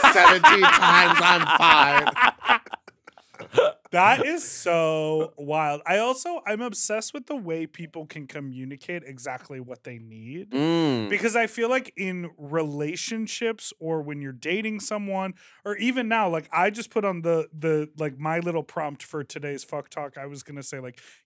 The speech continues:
Speaker 2: kissing is really weird because, like, the last handful of <laughs> guys I've kissed, I felt it was, like, okay, but, like, the
Speaker 3: Uh-huh.
Speaker 2: kissing wasn't really good. And I feel like people are bad at communicating. Like, "Oh, don't,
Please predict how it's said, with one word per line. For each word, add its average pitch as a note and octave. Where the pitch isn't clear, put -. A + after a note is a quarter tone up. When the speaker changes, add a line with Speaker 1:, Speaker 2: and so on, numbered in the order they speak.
Speaker 2:
kissing F3+
is D#3
really C#3
weird D#3
because, D3+
like, D#3+
the D#3+
last D#3+
handful E3
of D#3+
<laughs> -
guys D#3
I've C#3+
kissed, E3+
I E3
felt E3
it D#3+
was, E3
like, B2+
okay, B2+
but, E3+
like, D#3+
the -
Speaker 3:
Uh-huh. G2
Speaker 2:
kissing -
wasn't D#3
really C#3+
good. D#3+
And G3
I F#3+
feel A#3
like A#3+
people A3+
are G#3
bad D3+
at E3
communicating. C#3+
Like, C#3
"Oh, D3+
don't, G#3+